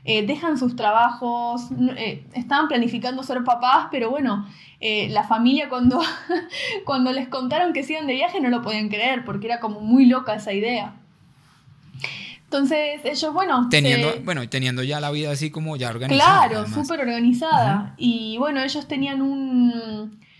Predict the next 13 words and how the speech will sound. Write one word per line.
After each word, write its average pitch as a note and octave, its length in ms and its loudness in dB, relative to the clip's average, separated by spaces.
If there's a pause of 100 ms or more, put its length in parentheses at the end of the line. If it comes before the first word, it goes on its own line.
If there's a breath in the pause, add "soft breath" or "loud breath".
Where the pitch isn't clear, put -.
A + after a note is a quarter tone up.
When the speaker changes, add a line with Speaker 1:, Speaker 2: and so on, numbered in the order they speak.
(420 soft breath)
Speaker 1:
iban F#4 200 4
a E4 60 2
irse F#4+ 260 -2 (280)
unos D4 260 -2
meses G4 420 2
con C4+ 200 -2
ahorros D#4+ 600 2
como B3+ 200 2
mochileros, A#3+ 760 2
querían C4 260 -2
recorrer C4+ 320 -4
Sudamérica. B3 520 2
Speaker 2:
Ok. D3 300 2